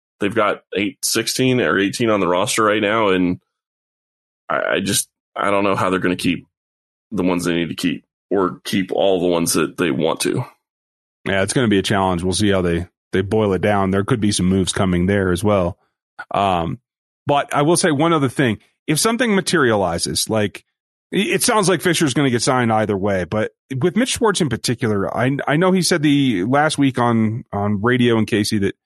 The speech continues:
Speaker 2: he's open to returning when he's healthy. I don't know that that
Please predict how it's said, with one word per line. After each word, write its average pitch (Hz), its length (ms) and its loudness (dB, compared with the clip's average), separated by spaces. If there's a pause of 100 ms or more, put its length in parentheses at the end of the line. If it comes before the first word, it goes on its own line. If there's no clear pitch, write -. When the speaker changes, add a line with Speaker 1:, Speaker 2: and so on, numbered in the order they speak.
(360)
Speaker 2:
he's 131 160 2
open 131 260 2
to 120 60 4
returning 110 580 2
when 104 140 0
he's 98 180 -2
healthy. 101 560 0 (560)
I 151 160 0
don't 254 220 0
know 208 180 2
that 170 140 0
that 165 280 2